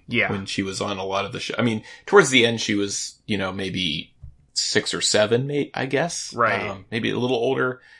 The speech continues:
Speaker 2: 'cause she's not in the show much later in Deep Space Nine, if I remember correctly.
Speaker 1: Uh,
Speaker 2: Um,
Speaker 1: a couple episodes.
Speaker 2: couple episodes, like the, the one with Keiko getting possessed by the Paw Wraiths and
Speaker 1: And
Speaker 2: things,
Speaker 1: there's the
Speaker 2: but
Speaker 1: one where she falls into the time thing.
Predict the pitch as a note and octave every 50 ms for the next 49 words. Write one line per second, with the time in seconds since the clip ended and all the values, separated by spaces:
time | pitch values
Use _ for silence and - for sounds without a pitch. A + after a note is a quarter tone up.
0 | _ _ - C3+ B2 D#3+ D#3 F#3+ G#3+ G3 F3 D#3+ D3+ C3+ - - C3 A#2+ A#2 A2
1 | G#2+ G#2 G2 - - - - - - - _ _ _ _ _ _ - - A#2 A#2
2 | A2+ A2+ A2 G#2 G#2 G#2 G#2 G#2 A2 G2 - - - - F#2 - G#2+ G#2+ G#2+ G#2
3 | G2 F#2 - - G2 F#2+ F2+ G2 G2+ G#2+ G#2+ G#2 G2+ G2 - - F#2+ - - -
4 | - - - _ - - - - _ _ _ _ - - C3 C3+ C3+ C3+ C3+ C#3
5 | C#3+ D3 D3 - - - - A#3 C4 - C4+ E3 A#2+ - A#2 - - A2 F#2+ G2
6 | G2+ - - - - - F3 E3+ E3+ D#3+ D3+ C#3+ - B2 - - A2+ A2+ A2+ G#2+
7 | G#2 - - G#2+ G#2 G2+ - - - G#2 G2+ F#2+ F#2+ F#2 - - _ _ _ _
8 | _ _ - - A2 G#2 G2+ G2+ G2 F#2+ F#2+ - - - - - _ _ _ -
9 | - - A2+ G#2 - A2 G2+ G#2 G#2+ G2+ G2+ G2 G2 - - F2 - G#2 G2+ -
10 | - - - G#2 G2 G2 - - G#2 G2+ G2 G2 G2 G2 G2+ - - - F#2 F#2
11 | - B2+ C3 B2 A#2+ - C3+ B2+ B2 B2 B2+ B2+ B2 A#2+ A#2+ A2+ - - B2+ A#2
12 | - - C3 B2+ B2+ B2+ B2 A#2 A#2+ A2+ A2 A2+ G#2+ G#2+ G2+ - - B2 A#2 A#2+
13 | B2 A#2+ - A2+ G#2 G#2 A2 A#2 -